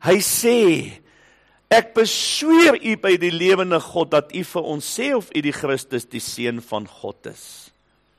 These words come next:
Vers vyfenzestig, toe verskeur die hoëpriester sy klere en sê, "Hy het God lasterlik gespreek. Wat het ons nog getuies nodig? Kyk, nou het julle sy godlastering gehoor." En dan in vers sewenses,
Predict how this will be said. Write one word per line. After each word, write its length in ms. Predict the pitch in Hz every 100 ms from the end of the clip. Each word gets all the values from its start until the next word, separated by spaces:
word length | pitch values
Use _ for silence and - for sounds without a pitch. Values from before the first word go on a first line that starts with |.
| _ _ _ _ _ _
Vers 320 | 123 131 -
vyfenzestig, 840 | 156 151 156 139 143 127 123 -
toe 100 | 135
verskeur 720 | - 127 - - 151 151 147
die 120 | 147
hoëpriester 600 | 131 143 143 143 135 -
sy 180 | 131 123
klere 360 | - 123 131 123
en 80 | 113
sê, 220 | - 117
"Hy 80 | 110
het 140 | -
God 320 | - 110 -
lasterlik 680 | 107 110 139 - - 151 156
gespreek. 480 | - 151 - 123 107 _ - -
Wat 200 | 160 214
het 160 | 262 233
ons 220 | 220 -
nog 360 | 143 180 214 214
getuies 560 | - 165 156 151 143
nodig? 340 | 120 110 95 - - -
Kyk, 280 | - 254 -
nou 400 | 147 165 254 254
het 140 | 220 165
julle 240 | 156 151
sy 180 | - 143
godlastering 880 | - 160 156 120 120 - 123 117 104
gehoor." 460 | 101 101 98 - _ _ _ _ _ _ _ _ _ _ _ _ _ _ _
En 100 | 101
dan 200 | 131 143
in 80 | 143
vers 420 | - 139 139 -
sewenses, 720 | 156 156 147 - 139 135